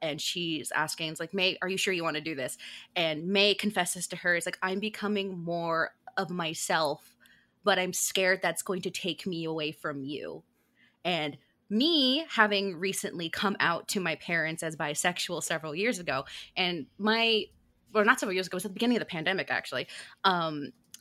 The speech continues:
uh, having finally realized, like, "Oh, shit, no, no, I'm bi, I'm bi," <laughs> after, you know, years of com-, compulsory heterosexuality and whatnot, and unpacking that, um, my parents have always been very, very open and very, very loving and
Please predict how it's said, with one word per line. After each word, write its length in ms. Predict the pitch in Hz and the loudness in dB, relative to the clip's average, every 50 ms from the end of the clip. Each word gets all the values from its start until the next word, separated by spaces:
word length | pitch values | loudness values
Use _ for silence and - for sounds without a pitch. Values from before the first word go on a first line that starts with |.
| _ _ _ _ | _ _ _ _
uh, 460 | - 190 185 175 170 165 160 156 156 - - - | 2 4 4 4 2 0 0 0 -2 -4 -6 0
having 420 | - 202 190 175 175 170 165 - - | 2 4 4 4 2 -2 -4 -8 -14
finally 560 | - - - 202 196 196 196 190 185 185 180 | 0 8 10 10 10 10 8 4 4 2 2
realized, 340 | - 180 175 160 156 160 170 - | 2 0 0 2 2 2 2 0
like, 100 | 170 - | -2 -2
"Oh, 140 | 196 180 165 | -2 -2 -2
shit, 260 | - - 180 175 - | -2 -2 -2 -2 -2
no, 220 | 180 175 180 - - _ | -4 -4 -6 -6 -4 _
no, 100 | 185 185 185 - - | -4 -4 -4 -4 -4
I'm 180 | 170 185 220 | -4 -2 -2
bi, 300 | 208 170 180 185 175 165 156 | 0 2 2 2 0 0 -2
I'm 140 | 185 226 170 | -2 2 6
bi," 240 | 175 175 170 170 - - - | 6 6 6 6 4 -2 -6
<laughs> 120 | - - - | -2 8 10
after, 480 | 254 320 359 311 311 277 - 262 240 214 | 10 12 12 12 10 8 8 4 4 4
you 120 | 208 190 | 4 2
know, 80 | 175 170 | 2 0
years 260 | 180 196 180 175 180 | 0 0 0 0 0
of 100 | 165 - | -2 -2
com-, 220 | - 180 175 170 - - - - - - - | -2 -4 -4 -6 -10 -12 -12 -12 -10 -6 0
compulsory 340 | 196 190 180 170 - 170 170 | 2 2 2 2 2 0 0
heterosexuality 800 | 160 175 165 165 160 - 180 170 - - 160 160 160 160 151 147 | 2 0 0 0 0 0 0 0 2 2 4 4 4 4 2 0
and 60 | 151 | -2
whatnot, 340 | 151 151 - 151 151 143 - - _ _ - - - | -2 -2 -2 -2 -2 -2 -4 -8 _ _ -20 -12 -8
and 120 | 147 165 | -6 -6
unpacking 480 | 160 156 - 185 170 147 - - 147 156 | -4 -4 0 0 0 0 0 -4 -4 0
that, 260 | 196 196 185 147 - - - | 2 4 4 4 2 -2 -2
um, 320 | 156 156 151 151 160 165 - | -2 -2 -2 -2 -2 0 0
my 80 | 196 202 | 0 0
parents 280 | - 233 226 220 208 | 0 0 0 0 0
have 40 | 190 | -2
always 260 | - - 170 165 165 | -4 -2 -2 -2 -2
been 140 | - 165 165 | -2 -4 -2
very, 160 | 156 151 151 | -2 -2 -2
very 200 | 147 151 156 - | -2 -2 -4 -2
open 480 | - 156 147 - 160 160 160 170 185 180 - | -4 -4 -4 -2 -2 -4 -4 -4 -8 -8 -8
and 320 | 156 151 147 143 147 - - _ | -6 -4 -4 -4 -4 -6 -8 _
very, 180 | 170 180 170 170 | -2 0 0 0
very 180 | 160 165 156 156 | 0 0 0 0
loving 400 | 151 156 147 160 165 151 165 - | -2 -2 0 -2 -2 -2 -4 -6
and 260 | 156 156 151 147 147 | -6 -6 -6 -8 -10